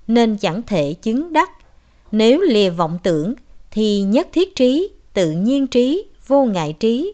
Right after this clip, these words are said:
sẽ được hiện tiền." Nên biết, trí huệ và vọng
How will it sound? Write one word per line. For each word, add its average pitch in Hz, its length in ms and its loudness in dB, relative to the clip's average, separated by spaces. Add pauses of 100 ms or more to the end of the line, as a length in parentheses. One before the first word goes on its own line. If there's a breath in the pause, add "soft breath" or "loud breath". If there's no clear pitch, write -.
sẽ 180 280 -4
được 165 300 -6
hiện 151 320 -8
tiền." 160 360 -6 (2000)
Nên 208 320 0
biết, 226 300 -4 (560)
trí 262 200 2
huệ 175 400 0
và 190 120 2
vọng 165 280 -4